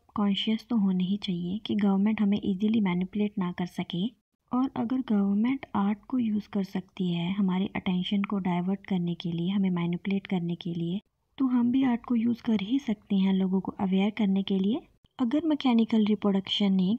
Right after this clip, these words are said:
किसी चीज़ की यूनिकनेस को ख़त्म किया है, तो किसी चीज़ की एक्सेसिबिलिटी भी तो बढ़ाई है। हर एक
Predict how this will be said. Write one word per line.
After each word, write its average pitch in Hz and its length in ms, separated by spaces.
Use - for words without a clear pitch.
किसी 277 340
चीज़ 220 340
की 214 120
यूनिकनेस 202 520
को 208 140
ख़त्म 202 360
किया 190 280
है, 170 220
तो 294 80
किसी 294 260
चीज़ 269 280
की 285 120
एक्सेसिबिलिटी 240 840
भी 254 120
तो 254 120
बढ़ाई 214 400
है। 226 180
हर 247 180
एक 285 120